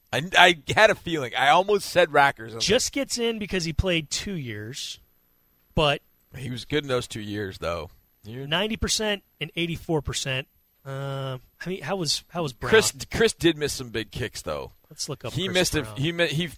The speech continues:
Speaker 1: missed a few game enders that were
Speaker 2: So he's about eighty-seven percent,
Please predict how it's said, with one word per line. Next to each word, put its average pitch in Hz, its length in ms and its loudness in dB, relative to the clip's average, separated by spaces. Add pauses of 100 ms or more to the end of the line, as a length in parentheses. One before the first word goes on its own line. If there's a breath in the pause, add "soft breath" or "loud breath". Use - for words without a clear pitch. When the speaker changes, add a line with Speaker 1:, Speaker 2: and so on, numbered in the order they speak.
Speaker 1:
missed 156 260 0
a 127 60 0
few 131 220 -6
game 117 260 -2
enders 107 380 -4
that 98 180 2
were 98 100 -6
Speaker 2:
So 95 100 -4
he's 156 160 -2
about 208 180 2
eighty-seven 190 460 0
percent, 151 440 -4